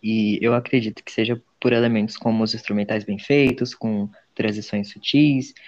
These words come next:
e as, os vocais mais graves, que dominam as letras com um certo drama ótimo, além dos momentos de rap que encaixam de forma necessária nas músicas e não apenas como uma obrigação.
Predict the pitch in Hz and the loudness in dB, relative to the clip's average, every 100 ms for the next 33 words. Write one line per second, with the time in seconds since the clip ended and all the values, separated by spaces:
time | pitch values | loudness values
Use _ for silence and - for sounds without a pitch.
0 | - - 113 117 113 - - 120 120 120 | -14 -4 0 0 -2 -8 -2 0 0 0
1 | 120 120 117 - 110 127 131 113 104 - | 0 2 0 0 0 4 2 0 -4 -6
2 | 117 110 113 135 120 113 107 107 127 110 | 0 0 2 2 2 0 0 -2 0 -4
3 | - - 104 - 101 - - 101 98 98 | -6 -6 -6 -4 -6 -6 -2 0 0 0
4 | 101 113 104 98 113 117 - 107 104 - | 0 2 2 2 4 2 0 -6 -8 -10
5 | _ _ 123 127 139 170 143 131 120 120 | _ _ 2 4 6 6 4 4 2 2
6 | 120 117 117 104 117 - - 117 113 110 | 0 0 2 0 0 -4 -4 -4 -2 -4
7 | 113 113 120 110 110 110 120 147 - 104 | -4 -8 -4 -2 0 0 -2 -4 -2 -2
8 | 120 113 104 101 104 - 95 110 104 107 | 0 0 -2 -4 -4 -4 -2 0 2 0
9 | 113 104 104 - - - - _ - 107 | 0 0 0 -4 -14 -20 -20 _ -4 -2
10 | 113 110 110 107 110 110 110 110 - 92 | 0 -2 -2 -2 -2 -2 -2 -4 -6 -10